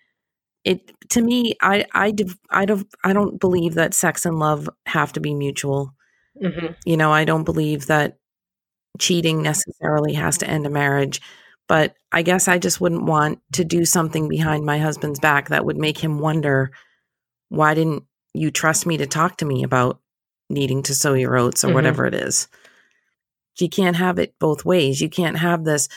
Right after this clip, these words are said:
Speaker 1: traditional package that you're violating and then not expect him to do the
Speaker 2: Mm-hmm.
Speaker 1: same, I guess. I don't know. The whole thing sat with me really wrong because of the deception part of it.
Speaker 2: Yeah, you know,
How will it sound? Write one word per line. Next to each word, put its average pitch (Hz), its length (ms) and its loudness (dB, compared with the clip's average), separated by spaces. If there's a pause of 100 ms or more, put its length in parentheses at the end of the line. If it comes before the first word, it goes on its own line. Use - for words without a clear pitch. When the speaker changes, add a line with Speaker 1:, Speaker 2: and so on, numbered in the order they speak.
(140)
Speaker 1:
traditional 170 840 0 (1040)
package 156 760 -2 (580)
that 151 200 2
you're 170 360 4
violating 151 840 2 (800)
and 160 220 0
then 156 420 0 (480)
not 151 220 4
expect - 380 -2
him 160 200 -2
to 151 60 -4
do 147 160 -2
the 143 80 -2
Speaker 2:
Mm-hmm. 175 80 2
Speaker 1:
same, 151 260 -2
I 117 80 0
guess. 123 400 0
I 147 80 -4
don't 139 140 -2
know. 123 320 -2 (280)
The 185 80 0
whole 254 140 0
thing 190 160 -2
sat 151 240 0
with - 140 -6
me 147 120 -4
really 139 260 0
wrong 139 280 0
because 139 220 -4
of 135 60 -10
the 135 100 0
deception 135 560 -6
part 139 200 -2
of - 120 -10
it. - 200 -8 (800)
Speaker 2:
Yeah, 294 440 2
you 285 120 2
know, 294 280 2